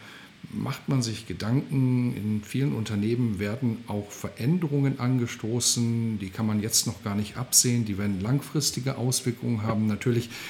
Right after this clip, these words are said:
wird nicht alles umgeschmissen, aber das Thema Pandemie ist sozusagen auch als Auslöser zu sehen für so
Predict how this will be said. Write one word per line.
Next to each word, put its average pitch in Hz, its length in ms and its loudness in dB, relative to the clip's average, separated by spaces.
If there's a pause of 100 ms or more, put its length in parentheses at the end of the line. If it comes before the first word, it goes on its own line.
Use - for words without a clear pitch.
(120)
wird 107 220 -2
nicht 107 240 -2
alles 156 300 2
umgeschmissen, 131 640 4
aber 104 160 0
das 101 280 4
Thema 135 420 2 (440)
Pandemie 117 520 4
ist - 260 0
sozusagen 120 840 0
auch 135 340 0
als 110 340 2
Auslöser 127 640 2
zu 120 220 0
sehen 117 400 2
für 107 180 -6
so 104 300 -2